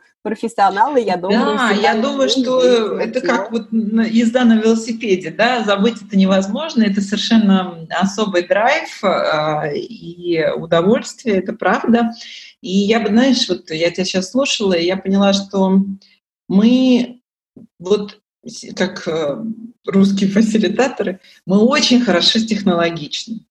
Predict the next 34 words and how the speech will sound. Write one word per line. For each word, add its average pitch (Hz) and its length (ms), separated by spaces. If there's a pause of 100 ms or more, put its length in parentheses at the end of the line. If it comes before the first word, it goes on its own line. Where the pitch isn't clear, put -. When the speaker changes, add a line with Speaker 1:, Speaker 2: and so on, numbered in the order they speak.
(280)
Speaker 2:
Тем, 233 200
что 240 200
мы 190 100
вс-, - 220
из 170 160
всего 185 320
стараемся 190 500
сделать 170 380
технологии. 147 680
И 151 40
мне 190 200
кажется, 226 340
вот 196 160
именно 208 280
этот, 196 560
там, 135 240
на-, 160 160
этот 196 280
навык, 180 580
эта 151 360
способность, 214 760
и 160 80
надо 180 300
делиться. 208 720 (640)
А, 175 520 (280)
к - 60
сожалению, 233 580
мы 208 100
иногда 220 300
впадаем, 202 560
что 175 520 (200)
в - 280
такую, 202 320
знаешь, 196 580